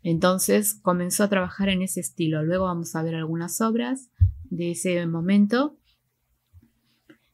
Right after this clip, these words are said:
Y también, muy importante, él fue amigo de algunos de los primeros artistas impresionistas, como por ejemplo Camille Pissarro.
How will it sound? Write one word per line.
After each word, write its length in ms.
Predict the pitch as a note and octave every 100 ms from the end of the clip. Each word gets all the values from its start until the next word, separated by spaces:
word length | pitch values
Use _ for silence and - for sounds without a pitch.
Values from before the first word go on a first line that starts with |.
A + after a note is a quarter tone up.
| _
Y 240 | B3 B3+
también, 800 | B3+ A#3 A#3 B3+ A#3+ A3+ A3+ A3+ -
muy 240 | G3 A3
importante, 920 | A3+ G#3+ G3+ - A3 G3+ G3+ F#3+ G3+ -
él 180 | G3+ G#3+
fue 220 | - G#3+
amigo 500 | G3+ G#3 G#3 G#3+ G#3 F3+
de 100 | F3+
algunos 340 | F3 G3+ G#3+
de 100 | F#3
los 120 | E3+
primeros 540 | - F3 G3 G#3 G3+ F#3
artistas 500 | F3+ F#3+ - G3 F#3
impresionistas, 960 | F3 F3 F#3 G3+ G3+ G3 - G3+ G3+
como 340 | - E3 E3 -
por 200 | G#3+ G#3+
ejemplo 540 | G#3+ G#3+ G#3 A3 A3
Camille 340 | F#3 F3 F#3
Pissarro. 760 | E3+ E3 - D#3 D3+ D3 D#3